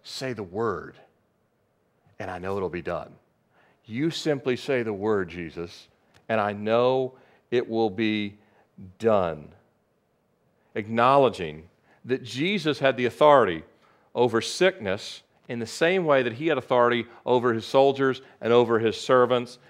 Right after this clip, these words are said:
and over the jurisdiction which he was given.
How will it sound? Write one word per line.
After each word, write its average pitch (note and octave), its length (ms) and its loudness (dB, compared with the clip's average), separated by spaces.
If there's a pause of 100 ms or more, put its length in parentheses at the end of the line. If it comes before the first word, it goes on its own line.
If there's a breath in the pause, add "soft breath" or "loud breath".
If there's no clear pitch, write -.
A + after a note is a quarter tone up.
(100)
and A2 100 0
over A#2+ 240 4
the A2 80 0
jurisdiction A2+ 720 0
which G#2+ 180 -10
he A#2 100 -6
was G2+ 180 -6
given. G2 460 0